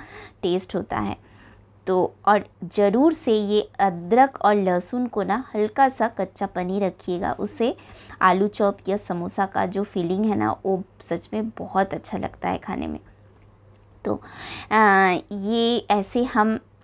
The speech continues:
एक फ्लैट वाला शेप दे दे रहे हैं। आप चाहे तो राउंड शेप भी दे सकते हैं, पर आलू चॉप ना हमेशा क्या होते हैं, फ्लैट टाइप के ही होते हैं। तो इसीलिए हमें आलू चॉप बनाना है तो शेप बिल्कुल ऐसे ही ल-, बनाना है।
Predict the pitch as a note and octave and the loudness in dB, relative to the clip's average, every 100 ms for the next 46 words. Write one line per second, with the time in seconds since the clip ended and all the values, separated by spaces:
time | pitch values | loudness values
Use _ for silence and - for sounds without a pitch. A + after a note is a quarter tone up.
0 | - G3 - - F#3 F#3+ - - A#3 G#3 | -6 -6 -6 2 6 6 4 -6 0 4
1 | G#3+ B3 - F#3 B3+ - G#3 F#3 F3 F3 | 4 0 -2 -2 0 0 2 2 2 0
2 | A3 - - F#3+ G#3 A3+ G#3+ G#3 G#3+ C4 | -2 -2 4 4 4 0 0 0 -4 -4
3 | - - - - A#3 A3 A#3+ B3+ - G#3+ | -12 -20 -16 0 6 8 8 2 2 2
4 | G3 G3+ A3+ G#3 G#3 A3+ G3 - F3+ F#3+ | 2 -2 -2 0 -2 0 -2 0 -2 -2
5 | F#3+ F#3 F#3 G#3 G#3 A3 B3 - G3 G3 | -2 -2 2 4 4 4 2 4 2 2
6 | G#3 A#3+ G3 F#3+ G#3+ - - G#3 - - | -2 2 2 2 0 -4 2 2 2 -10
7 | - - A3 G#3 G#3 A3 C4+ D#4+ G#3 F3+ | -18 -4 2 4 2 2 0 0 0 0
8 | - - F3+ E3+ - F#3 F#3 D4 G#3+ G#3+ | 0 -2 0 0 -2 -4 -2 0 -2 -2
9 | - F#3+ G#3+ A3 A#3 - D4 B3 F#3+ G#3 | -6 -6 -4 -4 -4 0 2 2 2 0
10 | - - - - - A3 - G#3 A3 - | -2 -12 -18 -18 -8 -6 2 2 2 6
11 | G3 F#3+ B3+ C4 A#3+ G3+ F#3+ F#3 F#3 G#3+ | 6 6 2 4 4 4 4 2 2 0
12 | G3 - F3+ - - - G#3 G#3 F#3+ E3+ | -2 -2 -6 -6 -10 -2 0 0 -2 -2
13 | - C4 - F#3+ F3+ - F3+ - - G3 | 0 -2 0 -2 -2 -2 -2 -2 -2 -2
14 | F3+ - D#3 - G2 | -2 0 -2 -2 -4